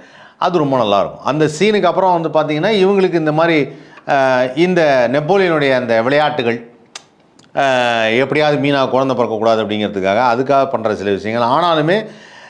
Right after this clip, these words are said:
மீனா வந்து இது தெரிஞ்சா அவர் ரொம்ப வருத்தப்படுவாரேன்னு சொல்லிட்டு இவங்க வந்து வளகாப்பெல்லாம் கொண்டாடணுங்கிற மாதிரி இவங்க வந்து ஒரு,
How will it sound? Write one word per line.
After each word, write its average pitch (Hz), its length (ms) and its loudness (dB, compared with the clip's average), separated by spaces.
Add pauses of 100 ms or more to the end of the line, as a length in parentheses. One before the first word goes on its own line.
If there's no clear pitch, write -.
(120)
மீனா 226 400 2
வந்து 180 340 0
இது 147 220 -2
தெரிஞ்சா 214 440 2
அவர் 175 160 2
ரொம்ப 151 320 0
வருத்தப்படுவாரேன்னு 139 640 0
சொல்லிட்டு 117 460 -2
இவங்க 135 300 0
வந்து 120 420 -2
வளகாப்பெல்லாம் 131 600 0
கொண்டாடணுங்கிற 110 600 -2
மாதிரி 123 240 -2
இவங்க 127 280 -2
வந்து 139 220 -2
ஒரு, 98 400 -2